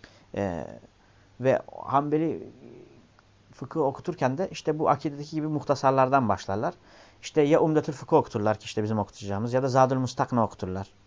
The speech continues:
vesaire bu tip kitaplar okuturlar. Yine bu Umdetül Fıkıh ezberletirler. Yani bu kitap kaç sayfa? Şimdi benim elimdeki nusha,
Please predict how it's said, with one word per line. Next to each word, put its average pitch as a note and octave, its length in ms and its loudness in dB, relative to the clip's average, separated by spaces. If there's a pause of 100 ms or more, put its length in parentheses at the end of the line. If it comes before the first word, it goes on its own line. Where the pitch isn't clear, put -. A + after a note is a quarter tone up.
vesaire A#2 360 2
bu C#3 60 -4
tip C#3+ 180 -8 (200)
kitaplar A#2+ 340 2
okuturlar. F2+ 380 -2 (300)
Yine E3 180 4
bu E3+ 40 2
Umdetül E3 380 0
Fıkıh D3+ 260 -4
ezberletirler. A2+ 640 0
Yani A2+ 260 -2
bu C#3 60 -4
kitap C#3 340 -2 (400)
kaç C3+ 180 6
sayfa? A2+ 340 4
Şimdi A2 240 -2
benim A2+ 200 4
elimdeki A2 420 2
nusha, A2 460 0